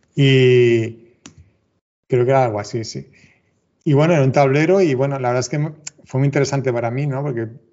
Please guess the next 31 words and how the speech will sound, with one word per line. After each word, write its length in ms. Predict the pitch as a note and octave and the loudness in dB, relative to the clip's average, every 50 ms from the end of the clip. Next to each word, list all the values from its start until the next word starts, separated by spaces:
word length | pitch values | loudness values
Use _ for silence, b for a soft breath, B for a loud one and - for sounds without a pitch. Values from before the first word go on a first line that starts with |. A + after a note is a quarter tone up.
| _ _ _ _ _ _ | _ _ _ _ _ _
pude 200 | - B2+ B2 A#2+ | -2 0 0 0
ahí 120 | A#2 B2 | 0 -2
crear 240 | A#2+ B2+ B2 A#2+ B2 | -2 -2 -2 -2 -2
un, 100 | A#2+ A#2+ | -4 -4
un 180 | A#2 A#2+ A#2 A#2 | -6 -8 -6 -6
algoritmo, 600 | A#2 A#2 A#2 A2+ A2+ A#2+ B2 C3+ C3 A#2+ A2+ A2+ | -6 -6 -6 -4 -4 -4 -4 -4 -6 -6 -8 -8
¿no? 160 | A#2+ B2+ C3 | -8 -10 -8
Que 100 | - B2+ | -10 -8
te 140 | A2 A2+ G#2 | -8 -8 -8
calculaba 1200 | A2 G#2+ - - A#2 A2+ A2+ A2+ A#2 A#2+ A#2+ A#2+ A#2 A#2 A#2 A2+ A2+ A2+ A#2+ B2 C#3 D3 - D3 D3 D3 F3 E3+ E3 C#3+ A2 | -8 -8 -8 -6 -4 -2 -2 0 0 0 0 0 -2 -2 -2 -4 -4 -6 -8 -8 -10 -10 -10 -10 -10 -12 -12 -14 -16 -14 -8
todas 320 | - B2+ A#2 A#2 A2+ - | -4 -4 -2 -2 -4 -2
las, 760 | B2 A#2 A#2 A#2 A2+ A2 A2 A2 - - - - - _ _ - | -2 -2 0 0 -2 -2 -4 -6 -10 -12 -14 -14 -18 _ _ -14
además 260 | - A#2+ A2+ A2+ - | -10 -6 -6 -4 0
era 120 | C3+ B2+ A#2 | 0 0 2
recursivo, 720 | B2 A2+ G#2 A2+ G#2+ - - - C3 C3 C3 C#3+ - - b b b b b b _ _ _ _ | 0 -2 -2 -4 -8 -6 -4 -2 0 0 0 -2 -6 -12 b b b b b b _ _ _ _
te 140 | - B2 A2 | -10 -10 -6
calculaba 540 | - A2+ G#2+ - - A#2 A#2 A2+ A#2 A#2 A#2 | -6 -6 -6 -4 -4 -2 -2 0 -2 -2 -2
todos 200 | - A#2+ A#2 A#2 | -2 -4 -2 -2
los 140 | A2+ - | -4 -4
caminos 360 | - A2+ A2+ A#2 A#2 A#2+ A#2 - | -6 -6 -6 -4 -4 -6 -6 -6
que 120 | - A#2 | -6 -8
podías 640 | G#2 A2+ A2 A2+ A#2 A2+ A2+ A2+ A2+ A2 - - - | -6 -4 -2 -2 -2 -2 -2 -4 -6 -8 -10 -14 -16
coger, 540 | - - - A2+ - - - B2 C3 C3 B2+ | -14 -8 -8 -8 -8 -4 -4 -4 -4 -4 -6
¿no? 180 | B2+ B2 C#3 D3 | -8 -8 -8 -8
Entonces 460 | C#3 - B2 A#2+ A#2 A2 - - - _ | -10 -8 -10 -10 -10 -12 -14 -20 -20 _
te 100 | _ - | _ -8
mostraba 420 | A2+ A2+ A2+ - - - B2 A#2+ A#2+ | -6 -6 -6 -8 -6 -2 -2 -2 -2
en 80 | A#2+ A#2+ | -2 -2
el 120 | A#2 A2+ | -4 -4
tablero 640 | A2+ A#2 A2+ A2+ A2+ A2+ A#2 A#2 A#2+ B2 B2 B2 B2 | -2 -2 -2 -2 -2 -2 -2 -2 -2 -2 -2 -2 -4
el, 320 | A#2 A2 A2 G#2+ G#2+ A2 | -4 -6 -8 -8 -10 -12